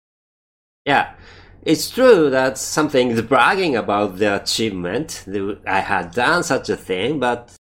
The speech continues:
yeah, it's fun for me, of course, but, uh, not only that, you know.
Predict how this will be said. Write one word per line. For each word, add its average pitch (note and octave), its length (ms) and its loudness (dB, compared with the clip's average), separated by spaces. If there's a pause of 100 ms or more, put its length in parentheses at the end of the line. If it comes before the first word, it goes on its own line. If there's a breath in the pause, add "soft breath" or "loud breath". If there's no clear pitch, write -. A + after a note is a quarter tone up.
(440)
yeah, C#3+ 280 2
it's - 220 -2
fun C4+ 280 6
for A2+ 160 2
me, F#2 320 -2
of - 120 -20
course, C3 540 -2
but, A2 380 -4
uh, G2+ 500 -2 (840)
not F3+ 180 4
only A#3+ 300 6
that, - 420 -4
you A#2 80 0
know. A#2 260 0